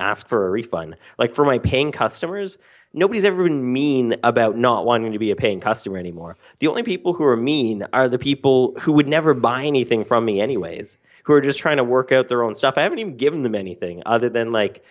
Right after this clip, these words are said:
free content where there's an unsubscribe button all the time. And I actually use that. If somebody sends me a mean email in reply to my newsletter, I can, if you scroll down to the bottom of that email and hit unsubscribe, it takes them off of your list, which I use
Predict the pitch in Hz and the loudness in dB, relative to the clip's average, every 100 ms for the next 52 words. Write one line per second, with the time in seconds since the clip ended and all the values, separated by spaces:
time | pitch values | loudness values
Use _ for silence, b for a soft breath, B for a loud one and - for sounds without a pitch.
0 | b - 131 127 - 117 120 117 104 110 | b -2 0 0 2 2 2 -2 -2 0
1 | 107 107 107 110 117 95 - 110 117 95 | 0 0 0 -2 -2 -6 -2 0 2 -2
2 | - 92 90 87 98 90 87 B B - | -6 -8 -6 -6 -4 -6 -8 B B -4
3 | 139 170 - 160 113 117 139 120 101 98 | -2 -2 -2 -4 -4 -4 -4 0 -2 -2
4 | 104 135 151 160 135 117 120 123 110 104 | -2 0 0 2 2 2 0 0 0 0
5 | 104 104 95 101 117 123 123 113 98 92 | -4 -6 -6 -2 2 2 0 -2 -4 -2
6 | 107 101 101 101 92 95 127 139 139 B | 2 2 0 -4 -6 -4 -4 -4 -6 B
7 | B B - 139 165 165 139 135 131 - | B B -4 -2 -2 -2 0 0 -4 -6
8 | 127 143 151 135 131 - 110 98 95 117 | 0 0 2 0 0 -2 -4 -4 -2 -2
9 | 127 104 107 92 104 104 120 160 165 b | -2 0 0 -2 -6 -4 -2 -2 -4 b
10 | b 123 120 135 - 120 113 107 - - | b -2 0 -2 2 -2 0 -6 -6 -2
11 | 95 107 - 143 143 139 110 110 117 113 | 2 2 2 0 0 -4 -2 0 0 0
12 | 110 107 104 98 101 92 92 80 - - | -2 -2 -4 -6 -4 -4 -6 -10 -14 -20
13 | _ _ - 104 - - 110 98 101 92 | _ _ -6 -6 -4 0 0 0 -4 -8